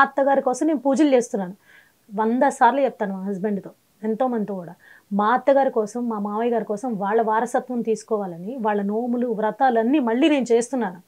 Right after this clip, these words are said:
నా ఇష్టమై చేస్తున్నా. మా అమ్మగారు ఏ రోజు ప్రశ్నించలేదే, "నువ్వు చర్చికి వెళ్ళట్లేదు, ఎందుకు పూజలు ఎందుకు చేస్తున్నావు?" మా అన్నయ్య ప్రశ్నించలేదే.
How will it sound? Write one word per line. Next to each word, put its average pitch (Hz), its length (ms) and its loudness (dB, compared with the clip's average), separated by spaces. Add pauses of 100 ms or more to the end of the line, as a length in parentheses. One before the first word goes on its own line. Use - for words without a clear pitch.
(580)
నా 214 200 2
ఇష్టమై 311 380 2
చేస్తున్నా. 226 420 -2 (520)
మా 233 60 4
అమ్మగారు 277 320 6
ఏ 277 60 8
రోజు 294 200 6
ప్రశ్నించలేదే, 254 680 -2
"నువ్వు 233 240 0
చర్చికి 220 220 -2
వెళ్ళట్లేదు, 233 400 0
ఎందుకు 226 400 0
పూజలు 226 340 -2
ఎందుకు 233 180 0
చేస్తున్నావు?" 220 360 0
మా 226 60 -2
అన్నయ్య 240 200 4
ప్రశ్నించలేదే. 240 720 -2